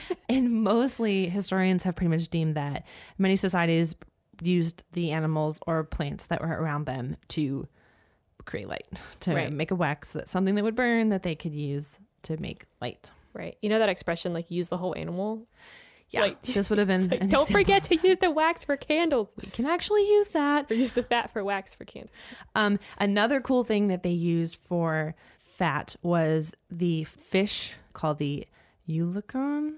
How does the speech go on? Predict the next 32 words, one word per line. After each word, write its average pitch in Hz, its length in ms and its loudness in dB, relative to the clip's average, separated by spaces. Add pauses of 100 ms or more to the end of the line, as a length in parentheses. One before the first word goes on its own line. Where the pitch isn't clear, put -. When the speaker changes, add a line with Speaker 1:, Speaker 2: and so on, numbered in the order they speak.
(380)
Speaker 1:
Mm. 180 300 -8
Speaker 2:
And 180 140 2
it 151 40 0
was 170 160 2
literally 196 300 4
nicknamed 185 360 0
the 165 60 -6
candlefish - 840 -2
because 160 380 -4 (140)
during 175 320 2
its - 160 -6
spawning 214 480 0
season, 151 420 -4 (180)
the 160 100 -4
body 160 260 -2
fat 202 340 -2
was 175 160 -4
so 170 280 -2
high 151 320 -4
in 170 180 -2
the 160 60 -4
fish - 440 -4 (360)
that - 200 -2
you 156 100 -2
could 147 360 -6 (100)
catch - 260 -2
it, 269 160 0 (560)
kill 214 180 0
it, - 80 -2
and 170 80 -2
dry 143 240 0
it, 202 220 -2